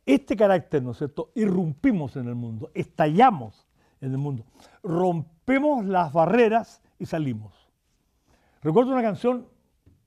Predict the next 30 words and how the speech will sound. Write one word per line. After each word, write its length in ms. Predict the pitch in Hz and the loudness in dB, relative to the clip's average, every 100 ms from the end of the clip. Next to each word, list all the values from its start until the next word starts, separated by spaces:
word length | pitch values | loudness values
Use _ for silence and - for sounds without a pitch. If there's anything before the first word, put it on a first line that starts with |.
| _ | _
que 120 | - 170 | -10 -8
se 120 | 180 | -6
cantó 280 | 175 - 247 | -8 -2 -2
en 60 | |
los 80 | 208 | 0
años 220 | 220 220 | -4 -6
setenta 720 | - 175 226 185 120 - - _ _ _ _ _ _ _ _ - | -6 -2 -2 -2 -6 -12 -20 _ _ _ _ _ _ _ _ -12
de 180 | 151 | -8
un 80 | 202 | -6
cantante 440 | 208 160 208 196 196 | -4 -4 -4 -4 -8
que 80 | |
se 80 | 185 | -8
llama 240 | 180 196 190 | -8 -8 -2
Cat 220 | 214 - | -2 -2
Stevens 600 | - 262 220 143 113 - | -6 -2 0 0 -4 -10
y 100 | 165 | -8
que 60 | |
todavía 300 | 160 202 262 | -2 2 4
la 80 | 247 | 4
oyen 260 | 240 220 165 | 4 4 0
ustedes, 460 | 139 156 127 113 - _ _ _ | -2 -4 -4 -8 -14 _ _ _
en 160 | 185 165 | -10 -6
que, 260 | 175 190 - | -2 -2 -2
eh, 320 | 175 175 - | -6 -6 -8
el 280 | 175 170 170 | -10 -8 -8
padre 640 | - 208 226 208 202 208 - | -4 2 2 2 0 -4 -8
le 160 | 160 170 | -6 -4
dice 280 | 220 - 196 | -4 -6 -8
al 100 | 208 | -8
hijo, 380 | - 202 170 | -8 -10 -10